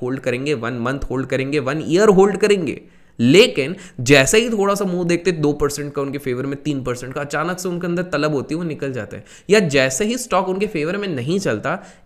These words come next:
even before it doesn't hit the stop loss, वो वहाँ पर एग्जिट कर लेते हैं, only to see that stock is again rebounded। आपको हमेशा याद रखना है कि जब भी आप स्विंग ट्रेडिंग कर रहे हो, it will take some time,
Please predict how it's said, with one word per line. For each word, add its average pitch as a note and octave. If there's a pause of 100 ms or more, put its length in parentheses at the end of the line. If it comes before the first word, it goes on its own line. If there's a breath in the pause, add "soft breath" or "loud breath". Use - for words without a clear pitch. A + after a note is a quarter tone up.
even A#3
before G#3+
it F3+
doesn't E3
hit E3
the D#3
stop B2+
loss, E3
वो D#3+
वहाँ C3
पर B2+
एग्जिट B2
कर B2
लेते B2+
हैं, -
only D#3+
to F#3+
see E3
that E3+
stock C3
is C3
again A2+
rebounded। F2 (360 soft breath)
आपको B2
हमेशा D3
याद D#3
रखना C#3+
है D#3+ (280 loud breath)
कि C3+
जब G#2+
भी F3
आप E3+
स्विंग B2+
ट्रेडिंग B2
कर C#3
रहे G#2
हो, E2+ (260 loud breath)
it F3+
will B3
take G3
some F#3 (100)
time, F#2+